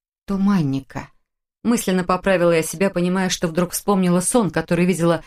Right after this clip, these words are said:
в самую первую ночь здесь. Только в памяти воскресли некоторые подробности, которые я запомнила неверно. Например, тогда мне казалось, что во сне я вижу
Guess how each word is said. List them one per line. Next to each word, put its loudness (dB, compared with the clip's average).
в -8
самую 2
первую 0
ночь 2
здесь. -4
Только -2
в -6
памяти 0
воскресли 0
некоторые 0
подробности, -2
которые 0
я 2
запомнила 2
неверно. 0
Например, 2
тогда 0
мне 4
казалось, 0
что -2
во 2
сне 2
я 4
вижу 0